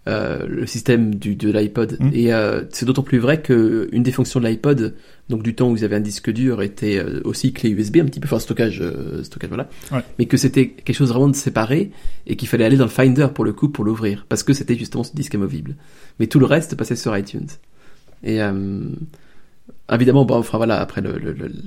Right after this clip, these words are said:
Speaker 1: on sait ce que ça donnait, quoi, l'iPod, l'iPhone, et puis bon, euh, la synchronisation iTunes a quelque peu, euh, évolué. <laughs>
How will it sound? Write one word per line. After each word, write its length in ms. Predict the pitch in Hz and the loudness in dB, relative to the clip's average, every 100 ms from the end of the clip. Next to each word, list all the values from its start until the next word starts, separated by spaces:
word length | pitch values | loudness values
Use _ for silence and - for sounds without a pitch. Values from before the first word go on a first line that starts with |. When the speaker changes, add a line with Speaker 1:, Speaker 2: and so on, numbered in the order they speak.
| - | -14
Speaker 1:
on 140 | - | -12
sait 100 | - | -10
ce 60 | - | -8
que 60 | |
ça 100 | - | -4
donnait, 200 | 104 127 | 0 0
quoi, 120 | 123 | -2
l'iPod, 300 | 82 80 95 | -6 -4 -6
l'iPhone, 360 | - - - 104 | -4 -8 -4 -4
et 60 | 98 | -4
puis 160 | - | -6
bon, 240 | 80 80 - | -6 -6 -6
euh, 40 | - | -8
la 140 | - - | -8 -8
synchronisation 500 | - 113 113 107 113 | -4 -2 -2 0 -2
iTunes 240 | 113 131 - | 0 -2 -2
a 60 | |
quelque 260 | 120 143 120 | -4 -4 -4
peu, 320 | - 120 101 | -2 -2 -2
euh, 40 | 98 143 - | -4 -10 -8
évolué. 380 | 107 107 147 214 - - - - - | -4 -2 -2 -4 -10 -20 -18 -20 -20
<laughs> 60 | - | -12